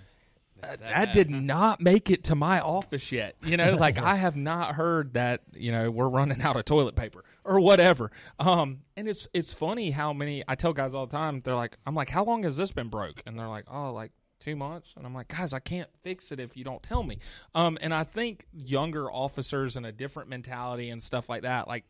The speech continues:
Speaker 2: like Keith is asking, it definitely does. I think you just have to remember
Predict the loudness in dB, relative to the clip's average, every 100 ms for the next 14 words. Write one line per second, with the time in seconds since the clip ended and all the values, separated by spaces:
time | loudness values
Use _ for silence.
0 | _ -10 -10 -8 -8 -8 -6 -4 -6 -8
1 | -12 -12 -20 _ _ _ _ -2 2 0
2 | 0 -6 -6 -2 -2 -4 -10 _ _ _
3 | -2 0 -2 -2 -6 -4 -4 -6 -8 -8
4 | -8 -8